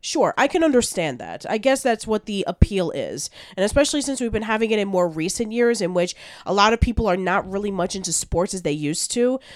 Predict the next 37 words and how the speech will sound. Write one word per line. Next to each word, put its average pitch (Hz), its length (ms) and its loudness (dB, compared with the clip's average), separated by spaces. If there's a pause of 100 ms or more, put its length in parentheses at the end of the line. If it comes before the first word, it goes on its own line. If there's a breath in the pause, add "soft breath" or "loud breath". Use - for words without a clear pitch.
So 208 200 2
they 208 120 2
decided 214 420 -2
to 214 100 -4
have, 190 360 0 (120)
um, 180 480 -2
usually, 208 680 0
uh, 175 380 0
a 202 60 -6
case 190 340 -6
where 160 200 -2 (280 loud breath)
they 190 100 2
would 185 140 4
bring 202 260 0
in 202 160 -2
people 202 320 -2
to 190 100 -6
do 185 140 -4
commentary 196 720 -4
that 170 260 0
a - 80 -6
lot 175 180 0
of 180 80 -8
people 196 220 -6
would 170 120 -2
actually 170 340 -6
know 165 160 -2
who 175 120 -4
they 165 160 -2
are 160 360 0 (260 loud breath)
and 160 80 0
would 175 160 -2
ease 196 200 -4
them 175 140 0
in. 175 200 0
So - 160 -2
again, 170 420 -2